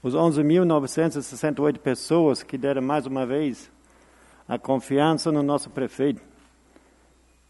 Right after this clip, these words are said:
que os trabalhos em Santa Maria eu tenho certeza que vai continuar cada dia melhor, né? Então não podia de deixar de agradecer essas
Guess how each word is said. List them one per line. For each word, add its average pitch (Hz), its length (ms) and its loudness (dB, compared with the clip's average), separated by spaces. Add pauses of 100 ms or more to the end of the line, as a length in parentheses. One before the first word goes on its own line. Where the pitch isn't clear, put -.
(140)
que 135 120 -2
os 131 100 2
trabalhos 135 580 2
em 131 80 -2
Santa 123 300 -2
Maria 120 240 0
eu 120 60 0
tenho 127 180 -4
certeza 117 420 -4
que 110 80 -6
vai 113 160 -2
continuar 110 520 -8
cada 110 280 -6
dia 110 200 -6
melhor, 113 360 -2 (320)
né? 107 280 -8 (100)
Então 113 260 -6
não 127 140 -4
podia 123 320 -6
de 117 80 -8
deixar 117 580 -4 (920)
de 120 60 -2
agradecer 127 680 0
essas 117 480 -10